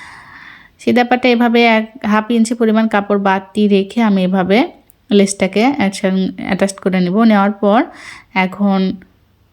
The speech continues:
বাড়তি অংশটা কাটিং করে নিব। এবার কি করব দেখেন, কাপড়টাকে উল্টিয়ে নিয়ে এই যে চাপ সেলাই দিয়ে দেব।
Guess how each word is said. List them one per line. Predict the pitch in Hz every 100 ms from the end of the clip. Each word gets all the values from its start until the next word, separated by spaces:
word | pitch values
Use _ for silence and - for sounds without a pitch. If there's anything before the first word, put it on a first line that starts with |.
| _ 233
বাড়তি | 202 196 208
অংশটা | 196 196 196
কাটিং | 196 196 196 196
করে | 185 185
নিব। | 185 185 233 285 - - - _ -
এবার | 233 233 240
কি | 233 208
করব | 190 170
দেখেন, | 185 196
কাপড়টাকে | 214 226 240 247
উল্টিয়ে | 247 233 240 247
নিয়ে | 220 214 320 403 - - -
এই | 196
যে | 175 165
চাপ | 175 208 196
সেলাই | 190 170
দিয়ে | - -
দেব। | 160 -